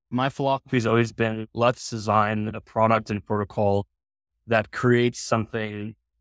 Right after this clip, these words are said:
that's open, transparent, easy to use,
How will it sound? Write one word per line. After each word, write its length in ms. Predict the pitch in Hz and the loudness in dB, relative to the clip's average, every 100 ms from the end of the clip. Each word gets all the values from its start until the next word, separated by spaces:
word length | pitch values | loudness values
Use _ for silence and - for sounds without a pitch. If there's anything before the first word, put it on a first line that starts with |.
| - | -6
that's 280 | 113 104 - | -6 -6 -2
open, 460 | 135 - 165 185 165 | -2 0 0 0 -6
transparent, 600 | - 113 - 117 135 131 | 0 0 0 0 0 2
easy 240 | 117 113 | 0 0
to 160 | 107 101 | -2 -4
use, 420 | 101 120 151 - | 0 0 0 -6